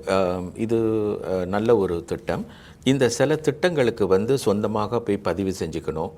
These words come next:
ஆ, அப்போ தான் வந்து அவங்களுக்கு அந்த திட்டங்கள் வந்து சேரும். ஆம், ஆ, முதியோர்களை பொறுத்தவரை, ஆம், பலர் இப்போ வந்து தொழில்நுட்ப திறன், ஆ, உடையவங்களா இருக்கிறாங்க. சில பேர் இன்னும்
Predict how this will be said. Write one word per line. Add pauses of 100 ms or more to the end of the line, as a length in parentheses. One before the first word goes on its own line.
(340)
ஆ,
அப்போ
தான்
வந்து
அவங்களுக்கு
அந்த
திட்டங்கள்
வந்து
சேரும். (380)
ஆம், (140)
ஆ,
முதியோர்களை
பொறுத்தவரை,
ஆம்,
பலர்
இப்போ
வந்து
தொழில்நுட்ப
திறன், (300)
ஆ, (100)
உடையவங்களா
இருக்கிறாங்க. (320)
சில
பேர்
இன்னும்